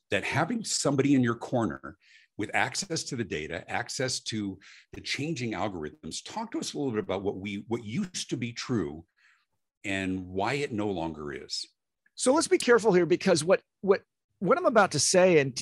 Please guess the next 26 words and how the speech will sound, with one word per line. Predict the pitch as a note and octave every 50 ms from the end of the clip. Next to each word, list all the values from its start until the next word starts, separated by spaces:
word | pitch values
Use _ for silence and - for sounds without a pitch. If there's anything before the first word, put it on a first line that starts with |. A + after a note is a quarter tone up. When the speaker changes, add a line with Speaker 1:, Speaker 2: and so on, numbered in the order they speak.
| -
Speaker 2:
and | - D#3 D3 C#3 - -
share | - - - D#3+ E3+ F#3+
with | F3+ D#3 - -
you, | C#3 C3 B2+ B2 B2+ C3+ B2+ -
and | E3 D#3 D#3+ D#3+
what | D#3+ D3+
I | C#3+
shared | C3 - F3+ F#3+ F#3+
on | E3 C#3+
stage, | B2+ - - G3 G#3 G3 D#3+ C#3+ - - _ -
is | A3 A3 A#3 G#3 D#3 -
true | - - - - B3+ C#4 D4 C4+ A#3+ G#3+ G3 G3 F#3+ D#3 -
for | - - - F#3+ - _ _ _ -
all | F3+ G3 G3+ G#3+ G#3+
of | G#3+ F#3+
the | E3 F#3+ F#3
other | D#3+ E3+
social | D#3 - E3+ D3+ - D#3+ D3+
media | D3 C3+ C#3+
platforms. | - - C#3 C3+ - - - C3+ - - - - - - _ _ _ _ - - _ _ -
LinkedIn, | D#3+ F3 G#3 G#3 - G3+ G3 F#3 F#3 F#3 F3+ E3 - _
excuse | - - G3+ F#3
me, | C#3+ D3+ B2 - - _ _ -
Facebook, | - - G3+ A3 - - A3+ A#3 A3 - - _ _ -
Twitter, | - F#3+ G3+ F#3+ G3 G3 G3 F3+ E3+ _ _ _ -
Instagram, | G3 G#3 - - G#3+ G3 F#3+ G3 F#3+ F#3 F#3 F#3 F3+